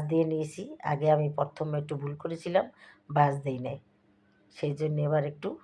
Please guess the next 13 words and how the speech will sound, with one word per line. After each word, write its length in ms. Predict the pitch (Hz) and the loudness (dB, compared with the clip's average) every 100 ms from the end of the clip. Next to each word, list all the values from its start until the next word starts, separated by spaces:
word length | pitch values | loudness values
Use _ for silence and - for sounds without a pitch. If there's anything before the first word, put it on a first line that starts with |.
| - - | -18 -6
এই 120 | 147 | -6
সাইডে 340 | - 143 180 294 _ _ _ _ - | -2 -2 -2 -6 _ _ _ _ 0
কোনা 220 | 156 147 | 2 2
জানি 240 | 139 139 143 | 2 2 0
বের 240 | 147 151 160 | 0 4 4
হয় 140 | 156 | 4
না, 60 | 202 | 0
সেই 180 | 262 147 | -4 -6
জন্য 140 | 127 143 | -4 -6
একটু 140 | 143 | -4
ভাঁজ 200 | 139 135 131 | -2 -2 -2
দিয়ে 160 | 143 131 | -6 -6
নিয়েছি। 300 | 127 123 - | -8 -12 -16